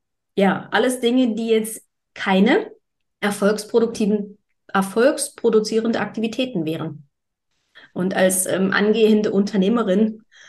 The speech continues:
ja, ist das vielleicht kontraproduktiv. <laughs>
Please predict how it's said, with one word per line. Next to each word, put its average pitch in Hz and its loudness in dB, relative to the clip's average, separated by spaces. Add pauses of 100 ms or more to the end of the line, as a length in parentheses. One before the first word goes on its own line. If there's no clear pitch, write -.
(880)
ja, 185 0
ist - -4
das 320 4
vielleicht 208 2 (1120)
kontraproduktiv. - -6 (320)
<laughs> 339 0